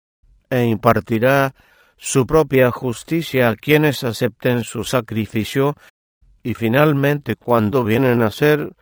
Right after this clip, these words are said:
por medio de él, hacedores de la ley, entonces cumplirá en ellos su propósito último,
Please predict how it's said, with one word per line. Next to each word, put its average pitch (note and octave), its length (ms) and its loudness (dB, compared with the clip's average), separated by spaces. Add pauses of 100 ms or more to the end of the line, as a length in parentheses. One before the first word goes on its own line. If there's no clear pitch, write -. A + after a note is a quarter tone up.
(760)
por A#2 240 0
medio A#2+ 400 0
de A2+ 180 2
él, A2 240 -2 (880)
hacedores A#2 720 -2
de G#2+ 120 -2
la G2+ 100 -2
ley, A2 320 0 (560)
entonces D3 840 0
cumplirá A#2+ 720 0
en B2+ 100 2
ellos C#3 340 0
su A2+ 160 -6
propósito B2 840 0
último, A#2 680 0